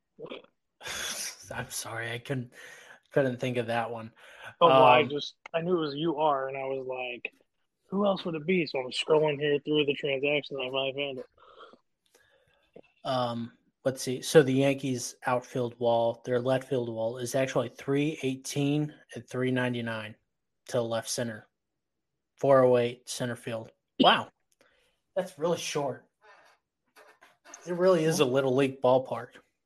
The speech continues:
Speaker 2: Yeah, man. Told you, like, even we
Speaker 1: Yeah.
Speaker 2: could potentially hit the ball out of that park.
Speaker 1: I mean,
Speaker 2: Except
Speaker 1: yeah,
Speaker 2: for
Speaker 1: the
Speaker 2: maybe
Speaker 1: right,
Speaker 2: center field.
Speaker 1: right, right field is three fourteen. Man.
Speaker 2: Yeah.
Speaker 1: I wonder why they would do that.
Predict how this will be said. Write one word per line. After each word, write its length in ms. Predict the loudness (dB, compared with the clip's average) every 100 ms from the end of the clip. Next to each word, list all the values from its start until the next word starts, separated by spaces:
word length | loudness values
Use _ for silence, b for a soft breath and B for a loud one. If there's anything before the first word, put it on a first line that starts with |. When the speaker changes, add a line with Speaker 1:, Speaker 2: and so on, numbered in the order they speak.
| _ _ _ _ _ _ -12
Speaker 2:
Yeah, 180 | -2 0
man. 220 | 0 -6 -12 _ _ _ _
Told 180 | -4 -2
you, 100 | -4 -4
like, 100 | -2
even 400 | 0 0 -2 -6 -12 _ 0
we 200 | 2 6
Speaker 1:
Yeah. 260 | 6 6 0 -14 _ -8
Speaker 2:
could 100 | -2
potentially 400 | 0 0 2 2
hit 140 | 2
the 60 | 0
ball 180 | -2 0
out 80 |
of 60 | -2 -6
that 80 |
park. 280 | -8 -12 -14 _ _ _ _ 0
Speaker 1:
I 80 |
mean, 140 | 2 2
Speaker 2:
Except 140 | 6
Speaker 1:
yeah, 140 | 6 8
Speaker 2:
for 60 |
Speaker 1:
the 60 | 6
Speaker 2:
maybe 80 | 6
Speaker 1:
right, 200 | 6 4
Speaker 2:
center 220 | -4 0
field. 260 | 0 -2 -6 _ -20 _ 2
Speaker 1:
right, 240 | 2 0 -10 _
right 220 | 4 4
field 280 | 2 0 0
is 220 | -2 -4
three 220 | -2 0
fourteen. 600 | 0 -2 -4 -4 -4 -6 -10 _ _ _ _ _ _ _ _ -10
Man. 240 | -10 -10
Speaker 2:
Yeah. 200 | -14 -18 -20 _ _ _ _ _ _ _ _ _ _ _ _ b b b b b _
Speaker 1:
I 100 | -4
wonder 180 | -2 0
why 280 | -2 -6 -6
they 140 | -6
would 160 | -8 -12
do 160 | -14 -12
that. 220 | -14